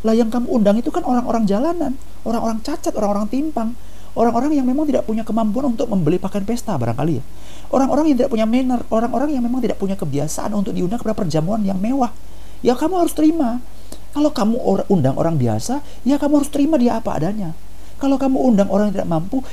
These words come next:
ya kamu harus terima, kamu harus berdamai, kamu harus bersahabat dengan ketidakmampuannya. Salah sendiri,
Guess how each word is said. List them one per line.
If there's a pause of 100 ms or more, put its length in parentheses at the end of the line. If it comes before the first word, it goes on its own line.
ya
kamu
harus
terima,
kamu
harus
berdamai,
kamu
harus
bersahabat
dengan
ketidakmampuannya. (240)
Salah
sendiri,